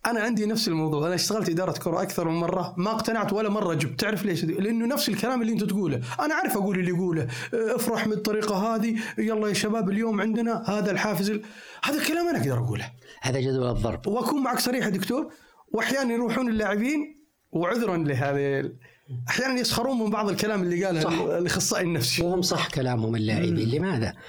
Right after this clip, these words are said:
Speaker 2: لأنه يعطي روشتات عامة، يعطي بنادول. اللاعب تعدى جدول الضرب، يبي النظرية النسبية، تعدى البنادول، يبي المضاد الحيوي. بعض الأخصائيين النفسيين، بل أكثرنا بسبب عدم تخصص بالأمور،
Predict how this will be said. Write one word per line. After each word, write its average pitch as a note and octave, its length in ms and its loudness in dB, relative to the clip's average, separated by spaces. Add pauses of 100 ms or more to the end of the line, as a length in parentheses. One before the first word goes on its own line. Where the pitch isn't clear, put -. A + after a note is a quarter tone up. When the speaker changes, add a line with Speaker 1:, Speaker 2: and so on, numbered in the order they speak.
(300)
Speaker 2:
لأنه F3+ 280 0
يعطي G3+ 340 -2
روشتات E3+ 580 -2
عامة، A#2+ 280 0
يعطي F3+ 280 0
بنادول. C#3+ 540 0 (360)
اللاعب F#3 420 0
تعدى E3+ 440 -2
جدول D3 340 0
الضرب، D3 420 0
يبي D#3 180 0
النظرية B2+ 460 0
النسبية، G#2+ 640 -2 (340)
تعدى F#3 360 -2
البنادول، F3+ 560 0
يبي E3+ 140 0
المضاد C#3 400 0
الحيوي. A2 540 -2
بعض D#3+ 280 -2
الأخصائيين G3+ 600 0
النفسيين، C3 340 0
بل E3 140 0
أكثرنا B2+ 540 -2 (120)
بسبب F3 220 -2
عدم F3+ 240 0
تخصص C#3 320 -2
بالأمور، D3+ 500 0